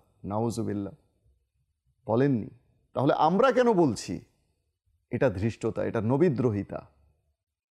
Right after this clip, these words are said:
আর এই কথা বান্দাকে কোথায় নিয়ে যাবে জাহান্নামের অতল গহ্বরে, বান্দা চিন্তাও করতে পারবে না।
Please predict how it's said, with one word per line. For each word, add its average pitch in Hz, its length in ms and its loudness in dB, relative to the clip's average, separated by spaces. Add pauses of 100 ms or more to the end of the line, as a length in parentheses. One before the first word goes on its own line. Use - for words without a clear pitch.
(640)
আর 127 140 2 (120)
এই 180 220 4
কথা 139 460 -2 (960)
বান্দাকে 175 640 2
কোথায় 196 380 2
নিয়ে 208 220 6
যাবে 151 220 4
জাহান্নামের 147 600 2 (100)
অতল 170 300 4
গহ্বরে, 120 600 0 (180)
বান্দা 110 380 0
চিন্তাও 113 360 -2
করতে 95 280 -8
পারবে - 320 -10
না। - 120 -18